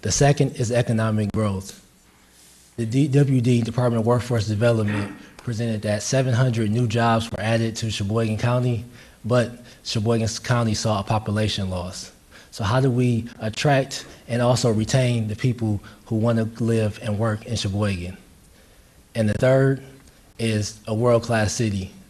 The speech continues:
I've been traveling to Sheboygan for two years, uh, personally, and I love all the amenities that are here, along with the art museum, the, of course, the bathrooms that are in there. Then you also have, uh, up at Kohler, uh,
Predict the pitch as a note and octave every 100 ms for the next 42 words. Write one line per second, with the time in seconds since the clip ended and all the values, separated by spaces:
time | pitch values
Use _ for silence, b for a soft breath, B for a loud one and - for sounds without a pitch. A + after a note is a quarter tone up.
0 | - A2+ B2 B2+ C#3+ B2+ A#2+ A#2 A2 A2
1 | A2+ A#2 A2+ A2 A2+ G#2+ - B2+ B2 A#2
2 | A2+ - B B B - G2 D3 C#3 D3+
3 | C#3 C#3 G#2 B B - A2+ A2+ A#2 A#2
4 | A#2 B2 A#2+ A2+ A#2 A2+ A2+ A2+ G#2+ G#2
5 | B2+ C#3 C3 - B B - A2 A2 A2
6 | A2 G#2+ G#2 - A2+ B2 B2 A#2+ B2+ B2+
7 | A#2+ - B B - G#2+ G#2 G#2 B2+ A2
8 | G2 A#2 A#2+ A#2+ B2 A#2 A#2 A#2 A#2 A#2
9 | A#2 A#2 G#2 G#2+ A2+ A2+ G#2+ A2+ A2+ A2
10 | G#2+ - B B A3+ B2 G#2 - D3 C#3+
11 | C3+ C#3 A#2+ - B B B - A2+ A2
12 | G#2